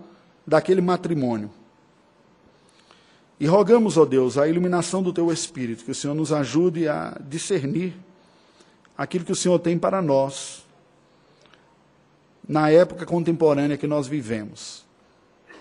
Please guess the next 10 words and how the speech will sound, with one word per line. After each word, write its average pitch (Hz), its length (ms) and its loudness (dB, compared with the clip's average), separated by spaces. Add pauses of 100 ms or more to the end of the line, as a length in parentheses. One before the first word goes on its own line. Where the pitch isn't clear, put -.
(600)
Fala 175 300 2
conosco, 180 800 0 (500)
fala 165 240 4
aos 170 160 4
corações 151 520 0
de 135 60 -8
cada 147 260 0
um 139 80 -4
de 131 100 -4
nós, 139 640 -6